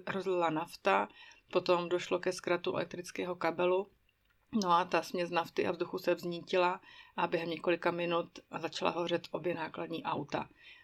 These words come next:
Já jsem ještě nezmínila, že ten, eh, jeden řidič převážel pneumatiky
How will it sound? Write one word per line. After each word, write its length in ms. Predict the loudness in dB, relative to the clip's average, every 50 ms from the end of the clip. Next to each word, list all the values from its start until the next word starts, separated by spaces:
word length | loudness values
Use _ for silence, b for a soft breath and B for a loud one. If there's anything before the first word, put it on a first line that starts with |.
| B B B _
Já 80 | -4 -4
jsem 120 | -4 -6
ještě 140 | -4 -4 -2
nezmínila, 560 | -2 -2 -2 -4 -4 -4 -4 -2 -2 -2 0
že 140 | 0 -2 -2
ten, 360 | -2 -2 -4 -2 -4 -6 -8 -6
eh, 180 | -6 -6 -2 -2
jeden 180 | 0 0 0
řidič 240 | 0 0 0 0 0
převážel 460 | 0 0 0 2 2 0 0 -2 -4
pneumatiky 960 | -4 _ 0 0 0 2 2 0 0 0 -2 -2 2 4 4 6 4 2 -2